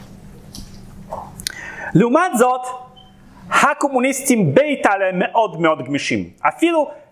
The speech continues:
כשהם לא מודים בזה, למשל באותם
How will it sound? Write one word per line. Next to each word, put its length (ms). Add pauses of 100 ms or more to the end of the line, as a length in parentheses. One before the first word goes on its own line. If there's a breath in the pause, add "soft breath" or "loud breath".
(160)
כשהם 240
לא 140
מודים 340
בזה, 260 (800)
למשל 400 (120)
באותם 640